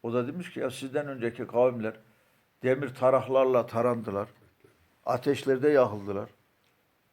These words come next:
Aciz vermediler. Size ne oluyor demiş ya. Allah ecrinizi verecek. Yoksa siz inandığınızda pişman mı oluyorsunuz?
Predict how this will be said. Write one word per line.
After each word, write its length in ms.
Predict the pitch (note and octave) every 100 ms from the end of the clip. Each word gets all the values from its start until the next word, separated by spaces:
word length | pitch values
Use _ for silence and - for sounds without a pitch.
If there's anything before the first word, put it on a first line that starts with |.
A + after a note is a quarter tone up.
| _ -
Aciz 400 | A#2 A#2 A#2 C3+
vermediler. 420 | E3 D#3+ G#2 A2+
Size 300 | G2 - C3+
ne 60 | E3
oluyor 300 | F3 D#3+ A#2+
demiş 280 | G#2+ G#2 B2+
ya. 60 | - _ _ _ _ _ _ _ _ _ _ _ _ _ _ _ _ _ _ _ _ _ _ _ _ _ _
Allah 320 | A#2+ A#2+ B2+ C3
ecrinizi 460 | B2+ A2 A2 B2+
verecek. 460 | D3+ E3 E3 - _ - - _ _ _ _ _ _ _ _ _
Yoksa 340 | C#3 D#3+ - E3+
siz 220 | D#3 D#3+ C3+ _ _ _
inandığınızda 720 | D#3 C#3+ D#3 D3 D#3+ D#3 D3+
pişman 400 | - C#3 C#3 E3
mı 80 | D#3+
oluyorsunuz? 460 | D3 C#3 B2 -